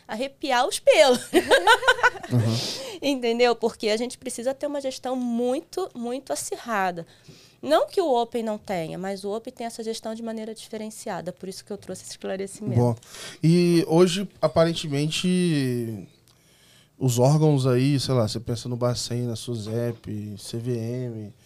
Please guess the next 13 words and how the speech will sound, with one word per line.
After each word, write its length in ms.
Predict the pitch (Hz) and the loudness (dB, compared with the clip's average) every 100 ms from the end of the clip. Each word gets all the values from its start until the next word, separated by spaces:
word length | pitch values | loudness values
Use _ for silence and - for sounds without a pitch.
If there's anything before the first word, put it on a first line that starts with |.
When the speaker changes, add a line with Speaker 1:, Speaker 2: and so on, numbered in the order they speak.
| _ _ _ _ _ _ | _ _ _ _ _ _
Speaker 2:
tão 100 | - | 0
meio 140 | 196 233 | 2 4
que 80 | |
alinhados, 600 | 349 330 403 277 143 131 | 4 4 4 4 4 2
assim, 280 | 131 127 131 | 0 0 0
né? 140 | 127 131 | 0 0
Tão 200 | 135 143 | 2 2
andando 260 | 139 143 | 2 2
pra 140 | 147 151 | 0 -2
uma 60 | |
direção 420 | 143 156 156 156 | 0 -2 -2 -2
parecida. 840 | 156 156 175 - - 135 160 190 220 _ _ _ | 2 2 2 0 -2 -2 0 -2 -2 _ _ _
Speaker 1:
Então. 80 | - | -12